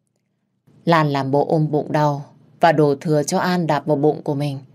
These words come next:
Kiệt chạy lên định tát cho An một cái. Thì lúc này An đỡ lại. "Con cô ta là con của người khác.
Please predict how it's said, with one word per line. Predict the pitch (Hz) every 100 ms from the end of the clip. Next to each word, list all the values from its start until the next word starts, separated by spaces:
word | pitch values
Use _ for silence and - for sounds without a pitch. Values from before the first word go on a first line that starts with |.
| _ _ - - -
Kiệt | 165 156
chạy | 151 151
lên | 151 151 143
định | 156 -
tát | 185 220
cho | -
An | 151 156
một | 143 139
cái. | 151 139 170 277 _ _ _ _ _
Thì | - 147
lúc | 165 190
này | 156 131 127 -
An | - 190 190
đỡ | 196
lại. | 240 151 123 - - _ _ _ _ _ _ _ _ _ _ _ _ _ -
"Con | 180 165
cô | 160
ta | 156 156
là | 143
con | 135 170 160
của | 156
người | 135 131
khác. | 156 175